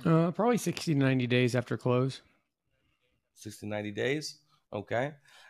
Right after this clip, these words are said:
Speaker 2: And, um, as far as the property goes, um, do you have any mortgage on the property, or you own it free and clear?
Speaker 1: Yeah, I've got a seventy-five thousand dollar mortgage.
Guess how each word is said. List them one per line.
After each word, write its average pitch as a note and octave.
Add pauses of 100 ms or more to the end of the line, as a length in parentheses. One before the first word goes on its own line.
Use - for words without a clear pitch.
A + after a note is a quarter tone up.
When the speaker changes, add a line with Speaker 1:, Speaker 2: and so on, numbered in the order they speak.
Speaker 2:
And, C#3+
um, C#3
as C#3
far D3+
as C3+
the A#2+
property D3
goes, G#2 (440)
um, A2
do B2+
you C#3+
have C#3
any B2
mortgage C3+
on D#3+
the E3
property, F3+
or B2
you A2+
own A2+
it A2
free A2+
and G#2
clear? C3
Speaker 1:
Yeah, G2
I've A2
got A#2+
a G2+ (400)
seventy-five A2+
thousand A2+
dollar A2
mortgage. A2+